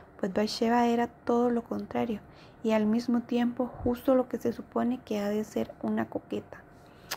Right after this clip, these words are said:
Decidió que nunca más, ni con miradas, ni con señal alguna, interrumpiría el flujo natural de la vida de aquel hombre, pero la decisión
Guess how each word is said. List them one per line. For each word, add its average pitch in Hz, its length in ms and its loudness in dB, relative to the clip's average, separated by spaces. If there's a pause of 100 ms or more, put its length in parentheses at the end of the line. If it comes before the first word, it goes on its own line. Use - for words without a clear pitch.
(500)
Decidió 233 680 2 (280)
que 220 140 -2
nunca 262 480 6
más, 220 380 -2
ni 220 140 -2
con 214 260 -2
miradas, 220 560 0
ni 220 120 -2
con 214 240 -4
señal 208 400 -2
alguna, 226 460 0 (340)
interrumpiría 226 800 2
el 247 100 4
flujo 254 380 0
natural 214 540 -2
de 214 100 -2
la 208 140 -2
vida 214 280 0
de 202 140 -2
aquel 202 340 -6
hombre, 208 280 -2 (400)
pero 214 180 2
la 214 100 6
decisión 214 680 0